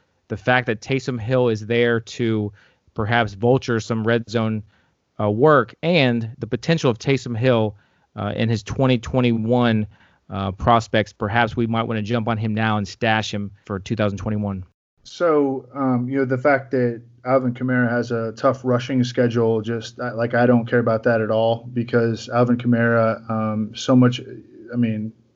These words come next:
Speaker 2: such a, a heavy weight of his, uh, fantasy value is derived from receiving, uh, usage. And,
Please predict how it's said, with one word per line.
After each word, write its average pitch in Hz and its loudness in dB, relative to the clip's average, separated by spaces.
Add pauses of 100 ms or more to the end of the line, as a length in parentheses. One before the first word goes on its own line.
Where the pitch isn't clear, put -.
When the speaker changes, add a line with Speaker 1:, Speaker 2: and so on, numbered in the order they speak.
(340)
Speaker 2:
such - -2
a, 117 2
a - -2
heavy 123 2
weight 120 2
of 113 -6
his, 120 2 (160)
uh, 110 -4
fantasy 123 2
value 113 0
is 110 -4
derived 113 2
from 110 0
receiving, 120 2 (560)
uh, 113 -2
usage. 123 0 (140)
And, 117 2